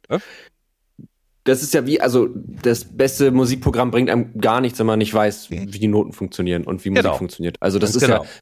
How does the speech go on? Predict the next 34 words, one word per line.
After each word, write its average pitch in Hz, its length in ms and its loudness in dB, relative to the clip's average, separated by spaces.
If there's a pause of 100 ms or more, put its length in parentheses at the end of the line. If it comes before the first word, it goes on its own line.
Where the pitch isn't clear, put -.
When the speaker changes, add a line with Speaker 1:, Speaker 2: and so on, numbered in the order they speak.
(120)
Speaker 2:
so 117 80 0
ein 107 60 0
bisschen 117 200 2
Domänenwissen. 107 600 2
Ja, 110 140 2
verstehe 139 280 0
ich. - 160 -2
Also 123 140 2
Speaker 1:
Genau, - 40 2
Speaker 2:
finde 160 120 4
ich 127 80 4
auch 123 120 2
Speaker 1:
ne? 127 260 2
Speaker 2:
eine, 123 40 -2 (520)
wir 131 120 2
haben 143 80 2
eine 165 80 2
Kategorie, 147 380 2
die 143 120 2
heißt 135 180 0
Empfehlung 139 340 2
der 113 140 0
Woche, 135 420 2 (160)
ähm, 104 240 2
wo 110 260 6
die 107 180 0
Gäste 117 340 2 (100)
immer 110 240 2
was 104 140 -2
empfehlen 120 420 2
aus 87 160 -2
ihrer 98 300 2
Blase 117 340 0
raus. 101 300 0